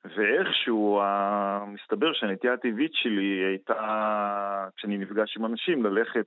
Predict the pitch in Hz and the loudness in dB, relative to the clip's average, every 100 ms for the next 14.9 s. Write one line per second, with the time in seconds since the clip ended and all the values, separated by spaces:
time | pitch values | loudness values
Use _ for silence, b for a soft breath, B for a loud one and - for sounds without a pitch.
0 | - 101 98 98 104 95 85 113 117 110 | 0 0 0 -2 -2 -4 -2 0 2 0
1 | 87 80 _ - B B B B - - | -2 -10 _ -20 B B B B -20 -10
2 | - 92 90 90 87 87 85 98 110 113 | -4 -2 0 2 0 -2 -2 -2 0 2
3 | 110 - 117 117 104 - - 90 90 - | 0 0 2 4 2 -2 -8 -8 -8 -6
4 | 95 98 95 80 92 - 101 95 85 85 | -2 0 0 -4 -10 -8 -4 -4 -4 -4
5 | 90 95 92 92 - - 120 98 82 85 | -2 -2 -2 -6 -4 -2 0 0 -4 -2
6 | 95 92 104 90 - - 151 139 113 92 | -2 0 -2 -4 -6 -2 2 2 2 0
7 | 95 95 90 85 85 80 76 B B B | 0 -2 -2 -8 -10 -14 -16 B B B
8 | B B _ _ - 50 50 50 - - | B B _ _ -8 -6 -6 -10 -12 -14
9 | - - - 117 - 113 107 110 117 107 | -14 -10 -4 -2 -2 0 0 0 0 2
10 | 104 98 98 95 95 - 117 107 - 92 | 2 2 2 0 -4 -4 -6 -4 -8 -4
11 | 110 113 - - 95 101 101 98 95 95 | -2 -2 -4 -10 -2 0 2 2 0 0
12 | 95 95 90 _ _ _ b b b _ | -2 -4 -6 _ _ _ b b b _
13 | - - - - - - 92 95 104 104 | -20 -16 -14 -14 -12 -12 -6 -4 -4 -2
14 | 117 - - 147 156 135 107 87 | -2 -2 0 2 2 2 -2 -6